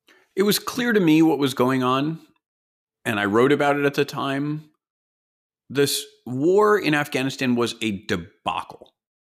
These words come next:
For twenty years, we had this U S, you know, human intelligence. I say that in quotes.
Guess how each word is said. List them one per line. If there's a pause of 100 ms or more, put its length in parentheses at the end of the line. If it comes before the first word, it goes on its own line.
(420)
For
twenty
years, (580)
we
had
this
U
S,
you
know, (160)
human
intelligence.
I
say
that
in
quotes.